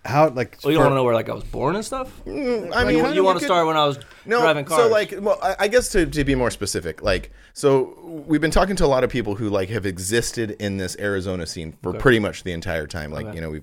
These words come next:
Speaker 3: we've talked to Panda and a lot of, a lot of people we know who exist in this scene have existed the whole time. But, you know, kinda even before we started, you were like, "Yeah, it'll be interesting because you have existed in the same time period,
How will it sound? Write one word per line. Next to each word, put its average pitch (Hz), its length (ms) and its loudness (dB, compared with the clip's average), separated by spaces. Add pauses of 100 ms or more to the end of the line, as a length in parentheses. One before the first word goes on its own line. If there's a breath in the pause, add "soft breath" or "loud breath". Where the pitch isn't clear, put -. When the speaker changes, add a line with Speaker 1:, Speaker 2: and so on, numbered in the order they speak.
(120)
Speaker 3:
we've 90 160 -8
talked 80 180 -8
to - 60 -18
Panda 135 300 0
and 107 80 -2
a 95 60 -8
lot 107 140 -2
of, 101 80 -4 (120)
a - 40 -4
lot 180 100 8
of 180 60 2
people 180 200 -2
we 139 140 2
know 120 200 4
who 110 140 -2
exist 95 320 -6
in 95 80 -8
this 90 140 -6
scene 92 240 -8
have 92 200 -4
existed 87 440 -10
the 82 80 -6
whole 82 160 -6
time. 90 260 -6 (300 loud breath)
But, 110 260 0
you 131 80 -4
know, 113 100 -2
kinda 127 220 -2
even 120 160 -4
before 117 220 -2
we 101 100 -2
started, 104 380 0
you 92 80 -4
were 95 80 0
like, 82 240 -2 (280 soft breath)
"Yeah, 131 120 4
it'll 127 140 2
be 131 160 0
interesting 127 360 -4
because 101 460 -4
you 123 240 -2
have 117 180 -2
existed 110 520 -2
in 107 100 -4
the 98 80 -4
same 107 360 -6
time 139 520 -2
period, 95 500 0